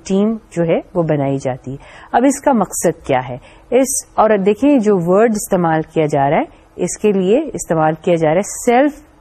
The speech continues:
مینجڈ کراس فنکشنل ٹیمز۔ اب سیلف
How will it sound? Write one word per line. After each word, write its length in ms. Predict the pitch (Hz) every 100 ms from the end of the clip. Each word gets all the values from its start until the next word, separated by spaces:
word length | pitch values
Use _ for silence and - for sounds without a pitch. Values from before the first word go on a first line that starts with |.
| -
مینجڈ 520 | 170 160 185 294 - - - - -
کراس 520 | 208 214 233 - - _ _
فنکشنل 440 | 190 170 - - 165
ٹیمز۔ 420 | 151 135 127 - - - - -
اب 200 | - 214 208
سیلف 420 | - - 285 359